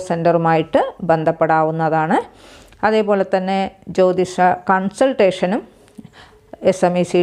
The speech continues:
ടിയുമായിട്ട് ബന്ധപ്പെടാവുന്നതാണ്. പിന്നെ ഈ ജ്യോതിഷം പഠിക്കാൻ പ്രത്യേകമായ പ്രായപരിധിയോ ജാതിയോ മതമോ ഒന്നും നോക്കേണ്ട ആവശ്യമില്ല. ആർക്കും പഠിക്കാവുന്ന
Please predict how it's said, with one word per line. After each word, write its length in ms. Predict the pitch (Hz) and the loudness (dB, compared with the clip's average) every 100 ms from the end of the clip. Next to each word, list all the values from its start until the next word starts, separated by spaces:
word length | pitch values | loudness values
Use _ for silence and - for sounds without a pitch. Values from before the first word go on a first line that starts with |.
| 175 | 2
ടിയുമായിട്ട് 500 | 170 170 165 165 294 554 180 | 0 2 -2 2 0 0 -2
ബന്ധപ്പെടാവുന്നതാണ്. 960 | 165 160 160 160 160 160 160 160 165 285 - _ - _ - | 0 0 -2 0 0 0 -2 -2 -2 -4 -6 _ -20 _ -2
പിന്നെ 220 | 262 269 - 220 | 0 0 0 0
ഈ 20 | 214 | 2
ജ്യോതിഷം 440 | 214 208 214 208 196 | 4 4 2 0 0
പഠിക്കാൻ 360 | 180 165 180 160 - - | 0 -2 -4 -4 -8 -8
പ്രത്യേകമായ 840 | 185 196 208 220 220 185 175 202 - - - | -2 2 2 2 0 0 2 2 0 -8 -2
പ്രായപരിധിയോ 920 | 180 180 190 185 180 165 165 170 175 160 170 | 0 2 2 0 0 -2 -2 2 2 0 0
ജാതിയോ 500 | 170 175 175 175 170 160 165 | 0 2 0 2 2 0 -2
മതമോ 400 | 170 170 175 165 185 | 0 0 0 -2 0
ഒന്നും 420 | 214 233 262 294 226 | 0 0 0 0 2
നോക്കേണ്ട 420 | 170 170 170 170 226 - - - - 160 | 0 2 -2 0 -2 -2 -18 -20 -4 -2
ആവശ്യമില്ല. 520 | 165 170 185 170 156 220 403 - - 196 | -2 -4 -4 -4 0 0 -2 -12 -6 0
ആർക്കും 400 | 226 247 - 339 392 - | 2 0 -2 -4 -2 -2
പഠിക്കാവുന്ന 640 | 185 175 185 180 180 196 | -2 0 2 2 2 -2